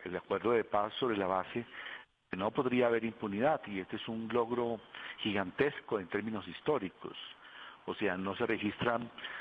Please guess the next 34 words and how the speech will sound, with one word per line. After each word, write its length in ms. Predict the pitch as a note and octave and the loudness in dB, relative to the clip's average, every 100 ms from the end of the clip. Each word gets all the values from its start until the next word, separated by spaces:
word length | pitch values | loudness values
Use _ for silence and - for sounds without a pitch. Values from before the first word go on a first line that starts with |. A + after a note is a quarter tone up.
| - | -6
muchos 300 | A2 A2 B2+ | -4 2 4
datos 320 | A#2+ A#2 A#2+ | 4 2 0
en 100 | A#2 G2 | -4 -4
la 40 | |
historia 480 | F2+ - A2 A2 A#2 | -4 0 2 4 4
de 120 | F#2 | 2
que 300 | - E2+ D#2+ - - - - - - - | -2 -6 -6 -8 -12 -10 -10 -12 -10 -4
un 220 | G2 A2+ | 0 0
Estado 560 | A#2+ - A#2+ G#2 A2 - - - - | 0 2 2 4 2 -2 -18 -20 -10
y 100 | F#2 | -4
un 140 | F#2 G#2+ | -2 2
grupo 300 | A2 A2 A#2+ | 2 4 2
armado 460 | A2+ G#2+ G2+ A2+ - - - - | 2 0 0 -2 -6 -10 -10 -6
lleguen 300 | G2 A2 B2 | 0 2 2
precisamente 920 | A#2+ G2+ F#2 A#2 A2+ G#2 F#2+ A#2 G#2+ - - | 2 0 2 0 0 -2 0 2 2 -2 -2
a 100 | F2+ | 0
un 280 | F2 F#2 G#2+ | 2 2 2
acuerdo 420 | A2+ A2+ G2 A#2 | 4 4 4 4
de 100 | A#2 | 4
paz 260 | - G#2+ G#2+ - - - - - - - - | 4 0 0 -10 -14 -18 -18 -14 -14 -16 -10
y 160 | - G#2 | -4 -4
que 240 | - - F#2 | -2 0 2
ese 120 | A#2 | 2
acuerdo 300 | A2+ G#2+ A#2+ | 4 4 6
de 120 | G#2+ | 4
paz 280 | - G#2 G#2+ - - - - - | 2 0 0 -4 -16 -18 -16 -8
no 220 | G2+ G#2 | -2 -2
termine 380 | G#2 A#2 A2+ A2+ | 0 0 2 0
en 100 | A2 | 0
una 180 | A2 A#2 | 2 2
amnistía, 520 | A#2+ G#2 - G#2+ A#2 | 2 -4 -4 2 4
en 80 | A#2 | 4
un 120 | A2 | 0
perdón, 500 | G#2 A#2 G#2+ G#2 A2 | 0 0 2 -2 -2